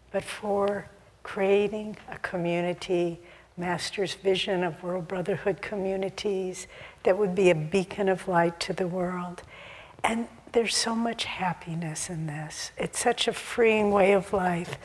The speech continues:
A friend of mine wrote me recently, and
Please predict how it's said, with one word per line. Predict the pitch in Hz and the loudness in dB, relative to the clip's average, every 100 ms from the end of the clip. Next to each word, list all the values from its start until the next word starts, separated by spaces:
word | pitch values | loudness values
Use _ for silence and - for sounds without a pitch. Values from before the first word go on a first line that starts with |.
| - - - - - - - - | -12 -12 -12 -14 -16 -20 -6 -4
A | |
friend | - 214 202 202 | 2 4 6 4
of | 190 185 | 2 2
mine | 185 180 175 165 - - _ - - - - - | 4 4 2 -4 -10 -20 _ -20 -20 -20 -8 0
wrote | 185 208 | 2 4
me | 202 190 | 4 6
recently, | 170 180 - 180 190 180 175 | 6 6 4 4 4 4 4
and | 175 | 0